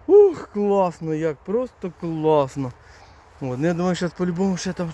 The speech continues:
тут ще щось знайду. По-любому щось знайду. Так що як знайду, я вам покажу. Ну, опа. Ще знайшов одного, ось. Дивіться, другого. Другого.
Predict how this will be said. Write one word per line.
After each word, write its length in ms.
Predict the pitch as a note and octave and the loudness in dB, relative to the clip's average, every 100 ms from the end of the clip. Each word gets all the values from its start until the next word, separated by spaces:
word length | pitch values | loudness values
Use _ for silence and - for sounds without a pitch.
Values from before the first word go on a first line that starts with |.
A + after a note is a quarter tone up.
| - | -8
тут 160 | F#3 | -10
ще 120 | - F3 | -6 -8
щось 200 | F3+ E3 | -8 -8
знайду. 420 | F3+ F3+ D#3+ D3+ - - - - - | -6 -6 -8 -10 -12 -20 -20 -20 -8
По-любому 760 | D3 F#3+ F3+ E3+ D#3 F3 E3+ | -4 -2 -2 -4 -4 -4 -4
щось 200 | D#3 E3 | -6 -8
знайду. 420 | D#3 E3+ E3 C#3 B2+ - - - | -6 -4 -4 -6 -10 -12 -20 -8
Так 140 | D#3 | -6
що 120 | C#3+ E3 | -4 -4
як 100 | D#3 | -2
знайду, 360 | E3+ D#3+ F3+ | -2 -2 -2
я 120 | E3+ | -2
вам 160 | D#3 E3 | -2 -4
покажу. 420 | C#3 - - - - - - - | -6 -12 -12 -14 -16 -18 -18 -10
Ну, 140 | - E3 - - - - - | -4 -4 -4 -14 -16 -16 -4
опа. 360 | F3+ D#3+ C3 G#2 G2 A2+ | -4 -2 -6 -6 -8 -10
Ще 160 | - A2+ | -8 -8
знайшов 400 | A#2 B2+ A#2+ A#2 | -8 -8 -4 -4
одного, 400 | A#2+ E3+ G3+ D#3 | 0 0 2 0
ось. 220 | C3 - - - - - - - - | -4 -8 -10 -14 -20 -20 -20 -16 -4
Дивіться, 360 | A#2+ A2 A2 | -2 -2 -4
другого. 600 | G2+ C3+ G3 G3 C3 A#2 - - - - - - - - - - - | 0 2 4 4 2 -6 -10 -20 -20 -20 -20 -20 -20 -20 -20 -20 -14
Другого. 440 | A#2+ C3+ F3 C#3+ | -4 2 4 2